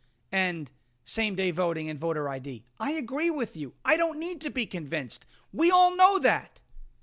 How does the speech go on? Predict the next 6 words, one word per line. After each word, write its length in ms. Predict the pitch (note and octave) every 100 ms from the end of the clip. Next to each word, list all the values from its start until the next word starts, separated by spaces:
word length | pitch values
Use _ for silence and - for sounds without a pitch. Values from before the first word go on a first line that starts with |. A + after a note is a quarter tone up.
| _ _ _ _ _ _ _ _ _ _ _ _ _ _ _ _
But 200 | - B3+
by 180 | C4+ B3+
com-, 320 | B3 A#3+ A3+ -
b-, 80 | A#3+ G#3+
by 160 | A#3+ A3+
continuously, 1200 | A#3 A#3 - - - E4+ F4+ B3 F3 - D3